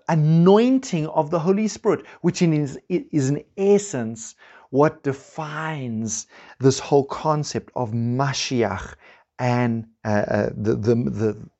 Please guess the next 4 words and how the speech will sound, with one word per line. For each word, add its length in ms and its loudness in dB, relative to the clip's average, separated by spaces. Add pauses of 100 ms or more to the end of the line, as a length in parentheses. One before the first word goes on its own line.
(120)
the, 200 -4
the, 320 -2 (1700)
um, 380 -8
the, 300 -6